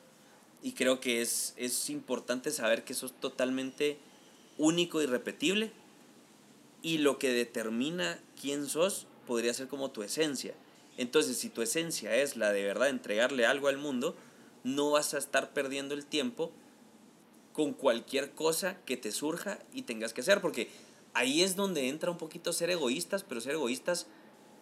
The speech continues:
por un, por un plan como trascendente mejor. O sea, no vas a estar pudiendo ayudar a todo el mundo, no se puede.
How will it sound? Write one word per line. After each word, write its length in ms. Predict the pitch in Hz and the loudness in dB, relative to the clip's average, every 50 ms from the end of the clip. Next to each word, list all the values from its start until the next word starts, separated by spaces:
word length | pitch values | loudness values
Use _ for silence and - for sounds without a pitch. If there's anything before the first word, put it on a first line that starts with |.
| - - - | -20 -6 0
por 180 | 131 131 127 | 2 2 2
un, 360 | 131 139 156 165 165 170 - - - - - - - - - - - - - - - - - | 2 2 0 -2 -4 -6 -8 -10 -14 -20 -20 -20 -20 -20 -20 -20 -20 -20 -20 -20 -20 -14 -6
por 180 | - 127 120 127 | -2 0 0 0
un 140 | 135 156 | 0 -2
plan 540 | 156 - - 160 151 147 156 165 170 - - - | -4 -2 2 2 4 4 2 0 -4 -8 -8 -8
como 380 | - 151 143 131 117 107 - - - - - - - - - - - | -6 -4 -2 0 0 0 -2 -4 -10 -18 -20 -20 -20 -20 -20 -8 0
trascendente 640 | - 135 139 135 135 123 110 110 123 147 147 170 160 | 2 4 4 4 2 -2 -2 -2 -2 -2 -2 -2 -4
mejor. 360 | 131 104 - 170 165 - - - - - - - - - - - - - - - - - - - - - | -4 0 2 2 2 2 0 -8 -18 -20 -20 -20 -20 -20 -20 -20 -20 -20 -20 -20 -20 -20 -20 -20 -18 -8
O 60 | - | -4
sea, 140 | - 127 127 | -2 0 0
no 160 | 127 131 151 | 0 0 0
vas 100 | 170 190 - | 0 -2 -2
a 40 | |
estar 220 | - - 113 104 - | -2 -2 -4 -4 -2
pudiendo 260 | 117 113 110 113 110 | -4 -4 0 0 2
ayudar 220 | 110 107 107 110 | 2 4 2 2
a 100 | 110 - | 0 0
todo 140 | - 110 113 | 2 2 2
el 80 | 117 139 | 2 2
mundo, 300 | 196 247 247 165 117 - - - - - | 2 2 2 2 0 -4 -12 -18 -8 -6
no 100 | 127 143 | -2 0
se 120 | 147 165 | 0 2
puede. 280 | - 247 254 190 - | 4 4 4 4 2